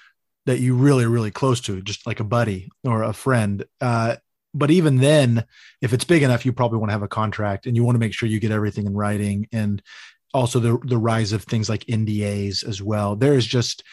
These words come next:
and we'll get to this at the end, but I think one of the reasons we see this important, is so important, is that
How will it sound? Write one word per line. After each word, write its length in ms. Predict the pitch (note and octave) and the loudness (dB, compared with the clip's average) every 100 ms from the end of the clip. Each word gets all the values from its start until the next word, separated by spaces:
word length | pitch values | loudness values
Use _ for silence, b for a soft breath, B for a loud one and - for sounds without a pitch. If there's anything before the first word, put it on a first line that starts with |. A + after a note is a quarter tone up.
| B B | B B
and 180 | C#3 C#3+ - | -4 -4 -2
we'll 200 | C3 A#2 | -2 -2
get 200 | C#3 - | -4 -4
to 60 | |
this 280 | A#2+ A2 - - | -4 -4 -6 -8
at 160 | A#2+ | -6
the 220 | A#2+ A2+ | -2 0
end, 260 | B2 A#2+ G2+ | 2 2 0
but 160 | G#2+ - _ _ - | -4 -6 _ _ -12
I 200 | A#2+ A#2+ | -8 -4
think 200 | B2 A#2 | -4 0
one 100 | C3 | 0
of 40 | |
the 60 | C3+ | 2
reasons 180 | B2+ G#2+ | 0 -2
we 80 | |
see 100 | - | -4
this 140 | B2 A#2 | -4 -2
important, 520 | G#2 - D3 D#3 C3+ - | -4 0 -2 -2 -12 -14
is 380 | C3 D3 C3+ | -12 -10 -8
so 180 | - B2 | -4 -4
important, 540 | A2 - C3+ D#3 C3+ B2 | -4 -2 -2 -2 -4 -6
is 120 | G#2 | -2
that 200 | A2+ | -2